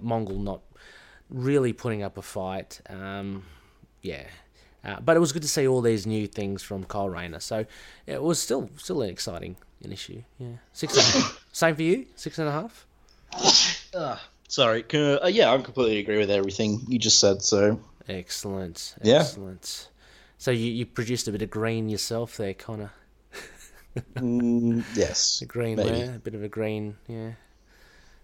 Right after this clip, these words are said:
Speaker 2: Yeah.
Speaker 1: You, you
Speaker 2: Ray
Speaker 1: manifest-
Speaker 2: prying into my private life
Speaker 1: <laughs> You
Speaker 2: while we're on air.
Speaker 1: <laughs> You manifested some green complex objects y-, yourself.
Speaker 2: Yes.
Speaker 1: Um, yeah, okay, six and a half from you as well?
Speaker 2: Yep.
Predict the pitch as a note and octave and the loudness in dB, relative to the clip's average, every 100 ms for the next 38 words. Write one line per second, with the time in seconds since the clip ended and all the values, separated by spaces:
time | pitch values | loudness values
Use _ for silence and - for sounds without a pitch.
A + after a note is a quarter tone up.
0 | _ - F2+ - B2 A2 A#2+ A2+ A2+ E2+ | _ -4 -4 -4 -10 -6 -4 2 4 4
1 | B2+ A#2+ G#2+ G2 F2+ F#2+ - G2+ F2+ F2 | 2 4 6 8 6 4 4 6 4 2
2 | - F#2 F2+ - F#2 F#2 A2 - - - | 2 2 4 4 6 6 4 -2 -6 -4
3 | - A4 C#4 - - - D3+ G2+ F#2 F#2+ | -2 0 -2 -4 -12 -6 4 6 8 6
4 | - G#2+ G2 F#2+ F#2+ B2 - - A3+ - | 8 6 8 8 8 6 0 -4 -4 -2
5 | D3+ - - - - - - - - C3 | -4 -6 -14 -16 -18 -14 -12 -10 -4 0
6 | B2 A#2 A#2+ - A2+ G2+ - G#2 G#2 - | 0 -2 -4 -4 -6 -6 -6 -6 -6 -4
7 | B2 A2+ G#2+ - E3+ - - - C3 B2 | -2 0 -2 -4 -4 -6 -6 -6 -8 -8
8 | - - - - A2+ - C#3 B2 - - | -10 -12 -16 -14 -12 -10 -12 -14 -20 -20
9 | - - - E2+ - A#2+ A#2+ - - - | -20 -20 -12 -8 -4 -2 0 2 4 4
10 | - - - - - - - - C#3 F#3 | 2 -6 -20 -18 -16 -18 -20 0 4 6
11 | C3 C3 G3+ D3+ - F#3 F#3 E3+ F3 D#3+ | 6 4 2 2 0 -2 0 0 -2 -2
12 | D#3 E3 D3+ D#3 C4 - _ _ _ _ | -2 -2 0 -2 -4 -8 _ _ _ _
13 | - C4+ - - | 4 4 4 -4